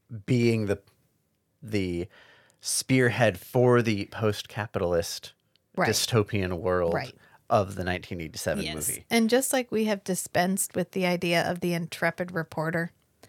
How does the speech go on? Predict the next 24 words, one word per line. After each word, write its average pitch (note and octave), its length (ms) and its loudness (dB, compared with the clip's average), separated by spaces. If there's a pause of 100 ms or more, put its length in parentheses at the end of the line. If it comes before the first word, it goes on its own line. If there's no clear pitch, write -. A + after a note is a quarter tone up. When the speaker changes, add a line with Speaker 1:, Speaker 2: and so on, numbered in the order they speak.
(880)
Speaker 2:
the A3 100 8
intrepid G3 400 2
reporter F3 460 0
is E3+ 100 -2
a D#3+ 60 -4
trope E3+ 420 -2
that - 200 -8
pops E3+ 280 -2
up E3 220 -2
in D#3 300 -6 (180)
most F#3 260 -2 (140)
the D#3+ 140 2
eighties A#3+ 300 2
movies, G#3 460 2
nineties F3+ 340 2
movies. F3+ 380 -4
You G3+ 140 0
don't G3+ 160 2
see - 180 -2
it D#3+ 100 -4
now C#3 260 -4 (360)
at E3 140 0
all. C3+ 240 -2 (880)
The G3 340 6